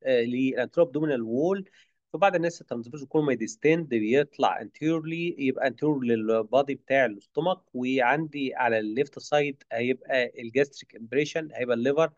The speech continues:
هيعمل جاستريك، آه، ال-، الاستومك هتعمل جاستريك امبريشن على ال-، الليفت بارت اوف، الليفت، آه، لوب اوف ذا ليفر. وطبعا ما بينهم الممبرين او ده ال-، الاومنتم اللي هو اسمه هيباتو جاستريك ليجمنت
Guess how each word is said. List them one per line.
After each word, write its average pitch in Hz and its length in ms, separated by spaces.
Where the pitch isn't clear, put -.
هيعمل 135 280
جاستريك، 127 560
آه، 113 320
ال-، 110 140
الاستومك 139 640
هتعمل 139 240
جاستريك 135 420
امبريشن 127 560
على 117 300
ال-، 107 480
الليفت 135 300
بارت 127 440
اوف، - 220
الليفت، 120 680
آه، 107 640
لوب 135 300
اوف 131 120
ذا 120 60
ليفر. 156 260
وطبعا 156 520
ما 123 160
بينهم 139 360
الممبرين 110 600
او 110 260
ده 131 200
ال-، 113 300
الاومنتم 117 960
اللي 117 220
هو 139 120
اسمه 113 480
هيباتو 127 460
جاستريك 127 500
ليجمنت 170 460